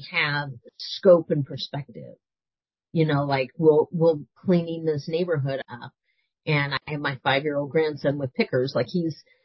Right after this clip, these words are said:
super excited about the pickers and the, the gloves, you know, and doing an activity, but it also gets them to understand, like, we don't litter. We don't wanna be the cause of someone else to have to do this work.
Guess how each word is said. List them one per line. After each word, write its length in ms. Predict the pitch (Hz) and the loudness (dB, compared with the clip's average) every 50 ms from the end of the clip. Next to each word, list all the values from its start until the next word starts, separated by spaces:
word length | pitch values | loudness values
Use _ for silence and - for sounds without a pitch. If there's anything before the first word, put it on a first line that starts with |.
| _ _ _ | _ _ _
super 380 | - - - 311 349 320 302 254 | -8 6 8 8 8 10 8 6
excited 460 | 233 - - 262 233 240 254 233 202 | 6 6 4 6 8 8 8 6 6
about 180 | 175 180 175 | 4 4 2
the 80 | - - | 2 0
pickers 400 | - 226 220 - 226 214 208 185 | 0 0 2 4 4 4 4 4
and 120 | 190 170 | 4 4
the, 140 | 156 147 143 - - - - 175 | 4 2 0 -2 -10 -8 -2 -2
the 80 | 165 - 175 | -2 0 2
gloves, 440 | 180 175 170 147 113 107 117 - - _ - - _ _ _ _ _ _ _ _ _ _ _ _ _ _ _ _ - - _ _ - | 4 4 4 4 2 -4 -10 -16 -18 _ -20 -20 _ _ _ _ _ _ _ _ _ _ _ _ _ _ _ _ -20 -20 _ _ 4
you 160 | 196 190 175 | 6 6 6
know, 440 | 170 151 143 143 147 165 170 - - | 6 4 0 -2 -4 -6 -8 -10 -2
and 520 | - 185 170 160 156 160 156 151 151 143 139 _ _ _ _ _ _ - | 2 4 4 4 4 2 0 -4 -10 -14 -16 _ _ _ _ _ _ 2
doing 320 | 180 185 220 214 202 190 | 6 6 8 8 8 6
an 140 | 185 175 165 | 6 4 2
activity, 800 | 165 156 147 - - - 254 240 202 160 139 117 98 71 - 156 - _ _ _ _ _ _ _ _ _ _ | 0 -2 -4 -8 -2 2 2 2 2 0 -8 -12 -14 -16 -18 -20 -20 _ _ _ _ _ _ _ _ _ _
but 80 | - 175 | 2 2
it 80 | 175 - - | 2 0 -2
also 320 | 180 202 208 208 - 196 | -2 -2 -2 0 -2 -2
gets 240 | 180 - - - _ | 0 0 -4 -4 _
them 180 | - 160 156 143 | 0 0 0 -2
to 100 | 165 143 - | -6 -8 -8
understand, 340 | 147 143 - - 208 190 165 | -10 -10 -4 -2 0 2 2
like, 160 | 143 139 135 | 0 0 -2
we 140 | 165 165 160 | -6 -4 -2
don't 240 | 165 151 143 - | -2 -2 -2 -4
litter. 240 | - 202 220 - - - _ - _ _ _ _ _ _ _ _ _ _ _ _ _ _ _ _ _ _ _ _ _ _ _ _ _ _ | -4 -4 -4 -4 -6 -10 _ -20 _ _ _ _ _ _ _ _ _ _ _ _ _ _ _ _ _ _ _ _ _ _ _ _ _ _
We 160 | 165 175 185 190 | -2 0 2 4
don't 280 | 190 175 175 165 175 | 4 4 4 4 2
wanna 220 | 180 170 165 165 160 | 2 2 2 0 -2
be 160 | 151 160 151 | -2 -4 -4
the 100 | 147 143 | -6 -6
cause 380 | - - 170 160 151 147 143 | -4 -2 0 0 0 0 -4
of 80 | 151 139 | -6 -6
someone 240 | - 151 143 143 123 | -6 -4 -4 -4 -2
else 220 | 135 156 156 - _ | -4 -4 -4 -4 _
to 80 | 165 | -8
have 220 | 147 139 131 - - | -6 -6 -8 -8 -8
to 80 | 143 | -8
do 160 | 143 135 131 | -6 -6 -4
this 200 | 120 123 - - | -4 -4 -6 -6
work. 280 | - 110 101 - - _ | -10 -12 -12 -12 -14 _